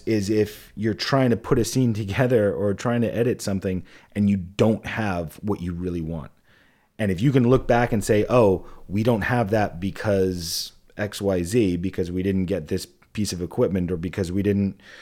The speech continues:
you know, find a better location," it still may mean that you had no choice and then you just live with it, and that's understandable, and, "All right, maybe next time."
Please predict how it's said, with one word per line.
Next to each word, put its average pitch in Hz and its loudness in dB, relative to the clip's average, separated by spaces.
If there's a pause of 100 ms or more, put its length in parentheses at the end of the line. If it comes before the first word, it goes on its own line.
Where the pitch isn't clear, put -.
(320)
you 127 2
know, 98 4
find 120 4
a - 4
better 110 6
location," 98 2 (1900)
it - -4
still 185 6
may 160 8
mean 151 6
that 135 4
you 107 0
had 127 4
no 127 4
choice 156 0
and 110 -2
then 110 0
you 107 -2
just 98 -6
live 107 -4
with 131 -2
it, 151 2
and 104 2
that's 101 -2
understandable, 107 -2
and, 95 -2
"All 98 0
right, 95 0
maybe 92 -2
next 110 -4
time." 82 -4